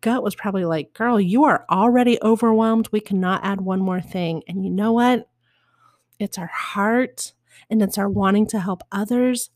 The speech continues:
where sometimes we say yes when really we already know that we should be saying no. So once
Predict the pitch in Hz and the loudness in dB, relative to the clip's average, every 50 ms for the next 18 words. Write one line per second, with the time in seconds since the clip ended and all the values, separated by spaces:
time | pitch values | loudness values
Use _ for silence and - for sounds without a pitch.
0 | _ _ - 180 - - - 202 202 190 190 202 196 196 180 185 185 180 - - | _ _ -14 -12 -8 -6 -4 -4 -4 -4 -4 -4 -4 -4 -6 -6 -8 -10 -8 -6
1 | 196 180 180 175 175 165 165 180 196 214 - - - - - - 196 190 180 175 | -6 -4 -4 -4 -4 -2 -2 -2 -2 -4 -6 -8 -10 -12 -12 -12 -10 -10 -8 -6
2 | 180 196 208 202 202 202 196 180 - - - 208 202 226 - - 240 233 233 226 | -2 0 0 0 0 0 -2 -2 -4 -6 -8 -8 -8 -8 -8 -4 -2 2 2 4
3 | 226 220 214 208 196 185 175 170 175 175 175 190 202 214 240 269 294 311 302 - | 4 2 2 0 0 0 0 0 0 0 0 0 2 2 2 2 0 -2 -4 -6
4 | _ _ _ _ _ _ _ _ _ _ _ _ _ _ _ - - 190 202 180 | _ _ _ _ _ _ _ _ _ _ _ _ _ _ _ -2 0 0 0 0
5 | - - 196 170 175 170 - - 175 156 156 143 147 147 151 139 - - 113 - | 0 -2 -4 -4 -6 -8 -6 -6 -4 -4 -4 -6 -6 -6 -6 -6 -6 -6 -8 -10
6 | 214 214 - _ _ _ _ _ _ _ _ _ _ _ _ _ _ _ _ _ | -12 -14 -16 _ _ _ _ _ _ _ _ _ _ _ _ _ _ _ _ _
7 | _ _ _ - - - - - - - - - - - - 240 226 214 202 240 | _ _ _ -10 -10 -10 -10 -14 -20 -20 -20 -16 -8 0 4 4 4 6 6 6
8 | 262 285 277 | 6 6 4